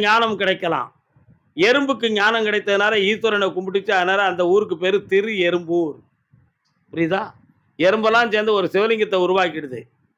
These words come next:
அதனால அந்த ஊருக்கு பேர் என்ன பேரு? திரு எறும்பூர். அருமையான ஒரு பறவை ஒவ்வொரு நாள் காலையிலும் ஒரு பூவை பறித்து கொண்டு வந்து முருகனுடைய பாதத்தில் கொண்டு வந்து போட்டுச்சு வைத்தீஸ்வரன் கோயில்ல.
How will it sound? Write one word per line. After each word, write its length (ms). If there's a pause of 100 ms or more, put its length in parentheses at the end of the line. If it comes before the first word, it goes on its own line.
(220)
அதனால 280
அந்த 120
ஊருக்கு 280
பேர் 180
என்ன 100
பேரு? 200 (680)
திரு 180 (100)
எறும்பூர். 400 (1200)
அருமையான 640
ஒரு 280
பறவை 400 (840)
ஒவ்வொரு 380
நாள் 300
காலையிலும் 560
ஒரு 180
பூவை 300
பறித்து 340
கொண்டு 200
வந்து 220
முருகனுடைய 580
பாதத்தில் 480
கொண்டு 160
வந்து 180
போட்டுச்சு 380
வைத்தீஸ்வரன் 560
கோயில்ல. 300